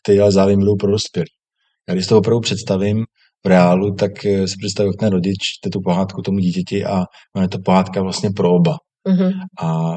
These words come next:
Speaker 1: eh, co mě tam jako obrovsky imponuje, je taková jako myšlenka, že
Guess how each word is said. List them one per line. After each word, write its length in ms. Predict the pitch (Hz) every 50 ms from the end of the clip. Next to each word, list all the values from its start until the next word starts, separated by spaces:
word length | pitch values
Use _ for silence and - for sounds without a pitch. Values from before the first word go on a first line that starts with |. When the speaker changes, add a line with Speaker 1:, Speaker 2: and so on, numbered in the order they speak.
| 101 - -
Speaker 1:
eh, 180 | 90 87 85 85 85 - -
co 100 | - 90
mě 180 | 90 90 95 92
tam 260 | 92 101 98 98 95
jako 260 | 92 90 95 - -
obrovsky 400 | - 92 92 92 92 - - -
imponuje, 680 | 101 110 95 87 - 90 90 90 90 90 92 92 90 90
je 400 | 90 90 90 90 90 87 87 90 -
taková 240 | - - - - 190
jako 160 | 180 180 - -
myšlenka, 520 | 92 85 - - - 90 87 - - 92
že 300 | 87 - 95 95 95 92